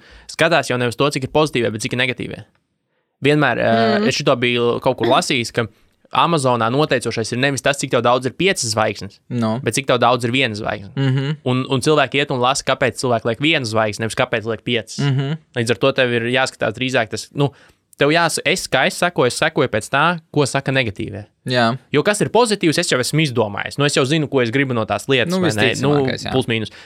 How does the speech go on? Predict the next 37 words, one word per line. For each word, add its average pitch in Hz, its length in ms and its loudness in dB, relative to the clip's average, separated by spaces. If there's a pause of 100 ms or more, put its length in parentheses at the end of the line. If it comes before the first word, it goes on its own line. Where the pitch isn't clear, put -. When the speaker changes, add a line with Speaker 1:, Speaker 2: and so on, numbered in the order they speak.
(120)
Speaker 1:
Bet - 240 -2
es 135 160 2
gribu 127 140 -2
zināt, 135 260 2
kur 139 160 2
ir 123 60 2
kasjaki, - 460 -2 (180)
ka-, 127 180 2
Speaker 3:
Mm. 117 120 0
Speaker 1:
kāpēc, 127 440 2
kāpēc 120 300 0
kādam 113 200 0
nepatīk, 127 400 -2
un 113 120 -6
es 107 100 -4
lasu 120 240 0
tikai 113 220 -2
negatīvos 110 480 -4
vienas 110 220 -2
zvaigznes 101 340 -6
reviews, 104 340 -4 (560)
kas 113 140 0
ir, 117 180 -2
nu, 135 180 2
daudz 127 220 4
liederīgāk 127 460 2
manā 120 260 2
lēmumu 110 320 0
pieņemšanā 110 400 -2 (100)
nekā, 104 300 0
ā, 107 160 0
pozitīvos 101 540 -2
daudzums. 104 460 -4 (340)
Speaker 3:
Tas 131 180 -2
gan. 120 200 -6 (140)
Speaker 1:
Jo, 123 220 4
ja 123 140 4